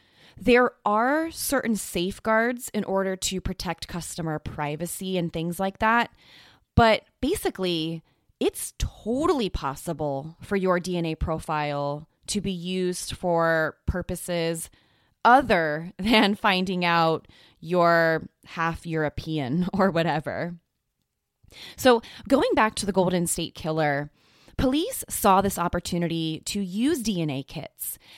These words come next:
and to use genetic genealogy to ultimately lead them to their suspect.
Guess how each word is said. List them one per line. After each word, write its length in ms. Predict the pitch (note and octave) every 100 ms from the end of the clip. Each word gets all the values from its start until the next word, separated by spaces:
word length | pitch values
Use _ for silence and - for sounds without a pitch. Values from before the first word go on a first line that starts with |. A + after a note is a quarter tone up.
| -
and 500 | G3 G3+ G3 F#3+ F#3 -
to 140 | A#3+
use 600 | G3 G#3 E4 C4+ D#3 - -
genetic 380 | G3 F3+ E3
genealogy 960 | E3 F3+ E3 D#3 D3+ D3 D#3 D3 C#3 D3+ _ _ _
to 300 | - G3 F#3+ -
ultimately 800 | A3+ - F#4+ C#4+ G#3 F#3 F3+ E3+ -
lead 340 | D3 E3+ F3+
them 220 | F#3+ F#3+
to 140 | G3 G3
their 180 | F#3+
suspect. 880 | G3+ - D4+ - - F#2+ - - -